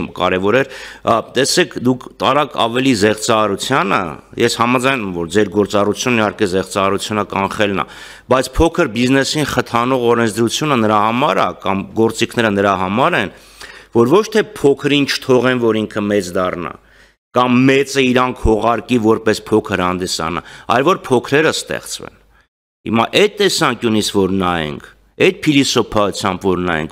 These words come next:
վստահ եմ, որ գործողություններն էլ մի քիչ տարբեր կլինեն։ Ես ավելի շատ ոլորտներն էի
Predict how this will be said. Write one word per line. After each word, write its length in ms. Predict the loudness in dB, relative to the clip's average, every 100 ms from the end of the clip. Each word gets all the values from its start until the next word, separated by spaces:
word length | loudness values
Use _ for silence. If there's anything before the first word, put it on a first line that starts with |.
| -2
վստահ 300 | -2 0 0 0
եմ, 60 |
որ 160 | 2 2 2
գործողություններն 800 | 0 0 -2 -4 -4 -4 -2 -2
էլ 60 | -4
մի 80 | -6
քիչ 140 | -10 -6
տարբեր 340 | -4 -4 -8 -10
կլինեն։ 380 | -10 -10 -12 -16 -20 -20 -20 -20 -2
Ես 140 | 0 2
ավելի 220 | 0 0 0
շատ 220 | -2 0
ոլորտներն 600 | 2 4 2 0 0 0
էի 160 | 0